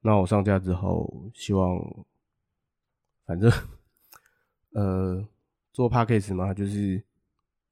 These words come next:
我只有一个人，所以就等于是无聊乱聊，可能聊聊我的生活，聊聊布袋戏，然后聊聊公-，想要推广的教育，就是数位学习，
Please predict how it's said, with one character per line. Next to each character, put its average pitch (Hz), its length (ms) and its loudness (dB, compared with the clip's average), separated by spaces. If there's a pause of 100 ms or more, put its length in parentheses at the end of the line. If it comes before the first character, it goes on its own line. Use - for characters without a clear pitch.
(580)
我 - 100 4
只 117 80 8
有 120 100 12
一 123 60 8
个 120 100 12
人， 85 400 2
所 104 220 4
以 90 280 4 (440)
就 107 120 -2
等 95 200 2
于 82 40 0
是 95 100 0
无 95 180 0
聊 87 160 2
乱 87 240 0
聊， - 220 -10
可 - 140 -6
能 98 100 0
聊 107 120 6
聊 110 100 6
我 92 80 6
的 92 60 4
生 95 240 -2
活， - 340 -14 (420)
聊 95 120 4
聊 95 100 6
布 98 80 2
袋 92 140 6
戏， 82 300 -2 (200)
然 95 100 -4
后 87 60 -2
聊 85 140 -2
聊 76 280 -4
公-， 85 260 -8 (840)
想 90 180 0
要 95 60 4
推 101 160 4
广 92 160 4
的 82 80 0
教 85 260 0
育， 82 220 -6 (240)
就 87 100 -8
是 87 60 -2
数 87 160 -4
位 85 80 0
学 - 180 -8
习， - 220 -18